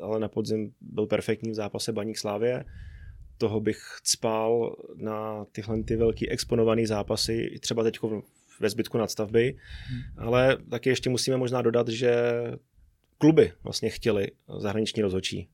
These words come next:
Speaker 2: Mhm, oba kluby.
Speaker 1: A podíleli se i na financování těch nadnákladů, nebo jak to bylo
Speaker 2: Hmm.
Speaker 1: prezentovaný.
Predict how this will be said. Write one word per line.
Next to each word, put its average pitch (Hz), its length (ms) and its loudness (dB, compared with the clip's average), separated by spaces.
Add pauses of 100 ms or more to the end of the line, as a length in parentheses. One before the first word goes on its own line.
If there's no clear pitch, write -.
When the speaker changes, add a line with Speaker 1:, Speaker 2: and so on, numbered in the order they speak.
(100)
Speaker 2:
Mhm, 135 140 -2 (140)
oba 131 240 6
kluby. 107 320 0 (120)
Speaker 1:
A - 80 0
podíleli 120 480 6
se 120 340 4
i 117 160 2
na 110 460 2
financování 113 840 4
těch - 440 -6 (720)
nadnákladů, 127 600 0
nebo 120 200 0
jak 113 120 0
to - 60 -14
bylo 117 120 -2
Speaker 2:
Hmm. 139 80 4
Speaker 1:
prezentovaný. 117 680 2